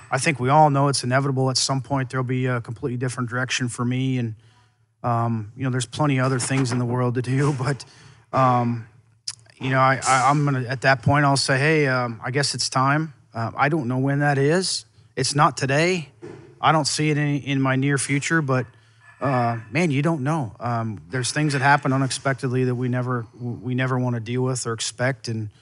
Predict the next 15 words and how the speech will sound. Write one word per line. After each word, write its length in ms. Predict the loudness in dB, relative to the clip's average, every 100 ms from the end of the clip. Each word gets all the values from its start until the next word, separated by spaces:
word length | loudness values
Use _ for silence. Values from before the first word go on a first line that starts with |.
| _ _ -10 -4
um, 300 | -2 0 -2 2
I 100 | 4
don't 100 | 4
know 80 | 2
how 140 | 0
you 160 | -2 -4
put 160 | -8
a 40 | -8
timeline 560 | -4 -4 -2 -4 -4
on 140 | -4 -6
it. 100 | -8 -8
I 80 | -6
don't 100 | -4
know. 360 | -4 -6 -10
Uh, 140 | -14